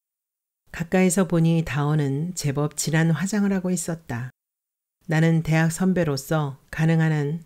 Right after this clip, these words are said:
평범한 대화를 나누려고 했다. 무슨 과인지, 앞으로 진로는 어떻게 잡았는지 하는 것. 일단 내가 사 학년이었으므로 "이 학년이지?"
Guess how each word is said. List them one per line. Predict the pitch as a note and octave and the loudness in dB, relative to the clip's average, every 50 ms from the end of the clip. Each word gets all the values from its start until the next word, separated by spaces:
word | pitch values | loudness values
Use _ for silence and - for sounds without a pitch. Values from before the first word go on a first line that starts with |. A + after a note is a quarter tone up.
| _ _ _ _ | _ _ _ _
평범한 | - G3+ G3+ G3+ F#3+ F#3+ F#3+ F#3 F#3 F#3 F#3 E3 | -2 0 2 2 2 2 2 2 2 2 0 0
대화를 | D3+ C#3+ C#3+ C#3+ C#3+ C#3+ C#3+ D#3 D#3 D3+ C#3 C3 | 0 -2 0 0 -2 0 0 0 0 0 0 -2
나누려고 | B2+ B2+ C#3+ D#3+ D#3+ E3 E3 D3+ - C3 C3+ | -2 0 0 2 2 2 0 0 -2 -4 -6
했다. | D3+ D#3+ - _ - C3 C3 B2+ B2+ _ _ _ _ _ _ _ _ _ _ _ _ _ _ _ _ _ | -6 -8 -10 _ -10 -10 -8 -10 -12 _ _ _ _ _ _ _ _ _ _ _ _ _ _ _ _ _
무슨 | D#3 E3 E3 - F#3+ F3+ | -4 -2 0 0 -2 -2
과인지, | - F#3 F3+ F3+ F3 - E3 D#3+ D#3+ D#3 - - B2+ B2+ C3 C#3+ E3 F#3 - _ _ _ _ _ _ _ | 0 -2 -2 -2 0 0 2 2 2 0 0 -2 -2 -2 -2 -4 -6 -10 -14 _ _ _ _ _ _ _
앞으로 | - C#3+ D#3 - - F#3 F#3 F3+ | -6 -6 -6 -2 0 2 2 2
진로는 | F3 - E3+ D#3+ D#3+ D#3+ D#3+ E3 F3 E3+ D#3 C3+ - - | 2 2 2 2 4 4 4 4 2 2 0 0 -2 -2
어떻게 | - C#3+ D3+ - F#3+ F#3 G3+ F#3+ | -4 -6 -4 -4 -4 0 0 0
잡았는지 | F#3 E3 D#3+ D#3+ E3+ E3 E3+ E3+ E3+ E3+ E3 E3+ D#3+ | 0 0 0 0 0 0 0 0 0 -2 -2 -2 -2
하는 | D3 E3 F#3 F3+ F3 | -2 -2 -2 -2 -4
것. | E3 D3+ A#2+ C3+ - _ _ _ _ _ _ _ _ _ _ _ _ _ _ _ _ | -4 -6 -6 -8 -8 _ _ _ _ _ _ _ _ _ _ _ _ _ _ _ _
일단 | - E3 D#3+ E3 - F3+ F3 F3 F3 E3+ | -2 -2 -2 0 0 2 2 2 2 0
내가 | D3 C#3 C3+ D3 D3 D3+ | 0 0 0 0 -2 -2
사 | - - F3+ F#3 F#3+ | -2 -2 -2 0 0
학년이었으므로 | F#3 F#3 F3+ E3+ E3 D#3+ D#3+ D#3 D#3 D#3 - - C#3+ C3 B2+ C3+ C#3+ D3+ C#3+ C3 B2+ A#2 - _ _ _ _ _ _ - | 0 0 2 2 2 2 2 0 0 -2 -4 -4 -4 -4 -4 -4 -4 -4 -4 -6 -8 -10 -14 _ _ _ _ _ _ -2
"이 | D3+ D#3 E3 | 0 2 2
학년이지?" | E3+ F3+ F#3 F3+ F3 E3 D#3 C#3+ C#3 C3 B2+ A#2+ - F#3 F#3 F#3 F3 D#3 C3 A#2 | 2 2 2 0 0 0 0 0 0 -2 -4 -4 -2 -2 0 0 0 -2 -6 -8